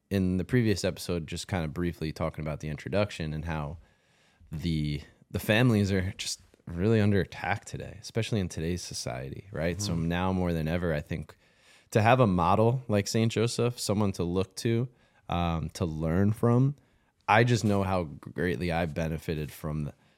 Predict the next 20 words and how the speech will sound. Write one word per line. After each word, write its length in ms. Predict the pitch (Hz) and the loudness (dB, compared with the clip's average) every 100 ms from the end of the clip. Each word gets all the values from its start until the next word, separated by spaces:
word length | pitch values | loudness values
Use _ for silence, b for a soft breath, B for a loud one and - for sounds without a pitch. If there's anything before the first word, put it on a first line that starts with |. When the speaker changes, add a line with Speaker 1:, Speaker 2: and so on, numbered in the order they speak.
| b | b
Speaker 1:
you 100 | 87 | -4
know, 120 | 85 78 | -2 -2
the 100 | 78 | -4
different 480 | 85 - 78 73 _ _ _ | -4 -4 -6 -6 _ _ _
things 320 | 113 95 87 | 0 0 0
that 140 | 90 | 0
I've 180 | 85 85 | 0 -2
been 120 | 80 | -4
able 180 | 82 73 | -4 -6
to 60 | 76 | -8
pick 240 | 87 78 | -8 -8
up 120 | 65 | -10
from, 280 | - 80 76 | -8 -8 -8
from 240 | - - 85 | -10 -10 -6
talking 460 | 85 82 - 80 | -4 -4 -4 -8
and 100 | 78 | -4
learning 320 | 90 90 87 82 | -2 -2 -2 -4
about 300 | 78 71 - | -6 -8 -10
Saint 240 | 85 76 | -8 -8
Joseph, 420 | 78 78 - 135 | -8 -8 -6 -8